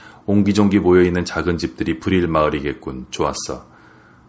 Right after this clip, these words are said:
그의 일요일 사업이 이렇게 아름다운 언덕 꼭대기에서 시작되는 경우는 별로 없었다. 보기스 씨는 정상을 향해 차를 몰고 가다가 정상 바로 못 미치는 곳에서 차를 멈췄다.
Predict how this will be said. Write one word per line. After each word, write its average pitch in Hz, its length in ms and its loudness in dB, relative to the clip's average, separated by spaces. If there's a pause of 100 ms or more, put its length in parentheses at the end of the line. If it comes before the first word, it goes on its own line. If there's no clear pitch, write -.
(160)
그의 98 260 4
일요일 107 420 4
사업이 76 640 -2
이렇게 90 340 -2
아름다운 87 520 0
언덕 85 340 -2
꼭대기에서 95 600 0
시작되는 87 560 -4
경우는 80 540 -4
별로 80 260 0
없었다. 73 480 -6 (840)
보기스 104 360 2
씨는 87 260 -2
정상을 98 480 0
향해 92 160 0
차를 113 280 -2
몰고 90 240 0
가다가 73 480 -4 (460)
정상 101 420 0
바로 90 220 4
못 87 120 2
미치는 104 500 2
곳에서 90 460 -2
차를 113 260 -2
멈췄다. 76 640 -6